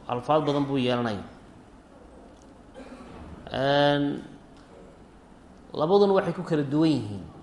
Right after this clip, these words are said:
xagga xukunka. Lafdiga sariixa ah qofku markuu isticmaalo, talaaq waa dhacaya. Ama ha niyoodo ama yunu niyoonin.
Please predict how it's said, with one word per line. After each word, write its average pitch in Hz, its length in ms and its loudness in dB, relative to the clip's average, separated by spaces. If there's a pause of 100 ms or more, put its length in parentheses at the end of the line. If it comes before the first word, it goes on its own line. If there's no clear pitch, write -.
(280)
xagga 135 600 -4
xukunka. 135 440 -2 (1600)
Lafdiga 143 600 0
sariixa 147 560 0
ah 147 280 0
qofku 165 280 -2
markuu 147 360 -6
isticmaalo, 117 760 0 (1000)
talaaq 147 280 4
waa 131 120 4
dhacaya. 110 400 0
Ama 165 120 0
ha 170 80 2
niyoodo 147 280 4
ama 143 160 0
yunu 147 120 2
niyoonin. 123 320 -2